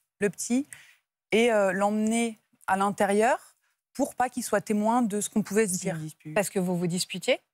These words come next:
Speaker 1: Systématiquement.
Speaker 3: Oh ! À chaque fois ?
Speaker 1: Ouais.
Speaker 3: Et, et sur quoi ? Sur l'enfant ou sur vous refaisiez le match de
Speaker 1: Tout et
Speaker 3: l'histoire ?
Speaker 1: rien, en fait. Ça pouvait être, euh, sur le petit, sur, euh,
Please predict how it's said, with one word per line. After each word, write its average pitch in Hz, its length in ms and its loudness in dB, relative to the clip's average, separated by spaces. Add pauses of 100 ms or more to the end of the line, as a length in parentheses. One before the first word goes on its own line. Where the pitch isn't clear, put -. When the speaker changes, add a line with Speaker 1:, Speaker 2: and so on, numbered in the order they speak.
Speaker 1:
Systématiquement. - 680 -2 (140)
Speaker 3:
Oh ! 349 240 -4 (560)
À 196 80 2
chaque - 280 0
fois ? 208 280 2 (160)
Speaker 1:
Ouais. 180 280 2 (260)
Speaker 3:
Et, 214 520 2
et - 40 -6
sur - 220 -4
quoi ? 226 260 2 (320)
Sur - 180 0
l'enfant 220 300 2 (160)
ou 302 80 4
sur 233 320 -2
vous 202 100 0
refaisiez 214 480 2
le 208 100 -2
match 208 400 -4
de 190 120 -4
Speaker 1:
Tout 247 200 4
et 247 60 4
Speaker 3:
l'histoire ? 220 100 0
Speaker 1:
rien, 202 360 -2
en 185 60 -8
fait. 175 260 0
Ça 196 100 0
pouvait 185 260 0
être, 208 200 0
euh, 180 160 0
sur - 260 -2
le 190 140 2
petit, 233 340 0
sur, 196 380 -2
euh, 175 400 4